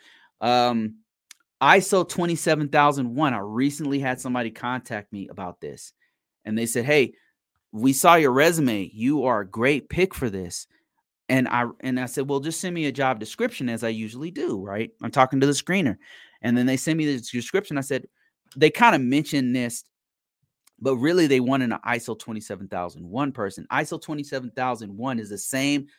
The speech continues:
stuff I'm showing you here, but it's for an international standard. They contacted me, and this is not the first time this happened. And then they st-, I had an, they gave me an interview based off, and I said, Look, guys,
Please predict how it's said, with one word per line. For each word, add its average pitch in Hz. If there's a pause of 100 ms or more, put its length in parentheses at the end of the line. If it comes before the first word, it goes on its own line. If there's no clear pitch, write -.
stuff -
I'm 120
showing 135
you 117
here, 180 (200)
but 139
it's 131
for 147
an 143
international 156
standard. 165 (960)
They 220
contacted 214
me, 196 (440)
and 147
this 220
is 180
not 202
the 175
first 190
time 165
this 151
happened. 117 (460)
And 139
then 151
they 151
st-, -
I 135
had 175
an, 180
they 156
gave 151
me 170
an 160
interview 151
based 139
off, 143
and 139
I -
said, 143
Look, 156
guys, 135